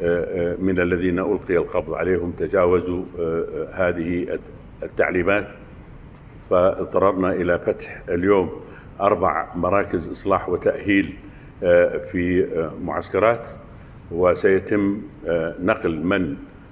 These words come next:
خالف القانون ليمضي فترة أربعة عشر يوم حجر في هذه المراكز،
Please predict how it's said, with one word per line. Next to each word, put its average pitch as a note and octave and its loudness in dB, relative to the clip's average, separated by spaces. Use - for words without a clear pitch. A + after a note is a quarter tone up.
خالف A2+ 2
القانون E2 0
ليمضي F2+ 2
فترة A2+ 2
أربعة E2 -2
عشر A2 0
يوم G#2 2
حجر A2 2
في F#2 0
هذه F2 2
المراكز، E2+ -2